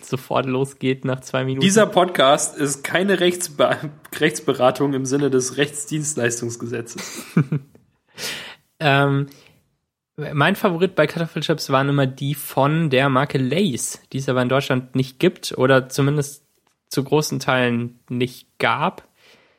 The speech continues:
Speaker 1: ähm, sondern die gibt's in, in Amerika viel und irgendwie in Holland, glaub ich, auch oder so.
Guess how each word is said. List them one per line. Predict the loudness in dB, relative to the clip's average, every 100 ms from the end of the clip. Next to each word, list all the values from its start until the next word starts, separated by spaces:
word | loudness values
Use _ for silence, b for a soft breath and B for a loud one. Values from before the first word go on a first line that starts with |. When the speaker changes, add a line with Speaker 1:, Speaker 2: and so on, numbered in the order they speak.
| b b _ _ _ 0
Speaker 1:
ähm, | 2 4 2 0
sondern | 2 4 4 2 0 -8 _
die | -20 -8 -4 0
gibt's | 0 -2 -6 -4
in, | 0 0 0 -4 b b b b b _ _
in | 0 2
Amerika | 2 2 0 -4 -4
viel | -2 4 4 4 0
und | -2 -2 -4 -6 -6
irgendwie | -4 -4 -6
in | -6 -4 -2
Holland, | 0 0 -2 -2
glaub | 0 0
ich, | 0 0
auch | 0 2
oder | 2 2
so. | 2